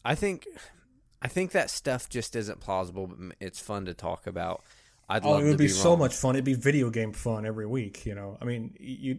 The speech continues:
Speaker 2: we'd have to expect a loss or two 'cause that'd be just a brutal schedule. But, uh,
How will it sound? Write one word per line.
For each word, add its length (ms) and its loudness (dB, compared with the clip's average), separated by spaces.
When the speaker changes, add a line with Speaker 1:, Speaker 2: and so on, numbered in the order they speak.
Speaker 2:
we'd 140 -2
have 120 2
to 100 2
expect 400 2
a 40 0
loss 360 0
or 60 0
two 220 -2
'cause 120 -4
that'd 140 0
be 60 -2
just 180 -8
a 60 -2
brutal 360 -2
schedule. 460 -2
But, 280 -8
uh, 380 -4